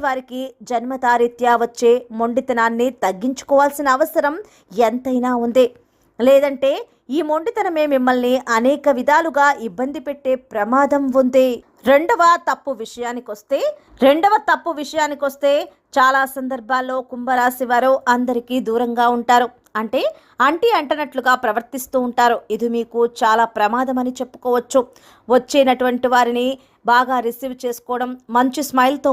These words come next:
మాట్లాడటం, అలాగే ప్రతి ఒక్కరూ మీ, మీ నుంచి ఆశిస్తూ ఉంటారు. ఇంటికి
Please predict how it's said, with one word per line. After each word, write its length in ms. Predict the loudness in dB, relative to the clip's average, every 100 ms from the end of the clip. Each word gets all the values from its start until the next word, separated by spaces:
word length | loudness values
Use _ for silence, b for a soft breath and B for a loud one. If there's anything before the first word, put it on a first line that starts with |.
| 2
మాట్లాడటం, 540 | 0 2 2 2 -2 -4 b b b
అలాగే 300 | 2 2 0 -6
ప్రతి 220 | -6 -6 -6
ఒక్కరూ 320 | -6 -4 -2 -2 -4 b b -4
మీ, 80 | -2 0
మీ 120 | 0 0
నుంచి 280 | -2 -4 -2 -2 0 0
ఆశిస్తూ 360 | 0 -6 -8 -8 -6
ఉంటారు. 300 | -2 -2 -2 _ -14 -12
ఇంటికి 320 | -8 -8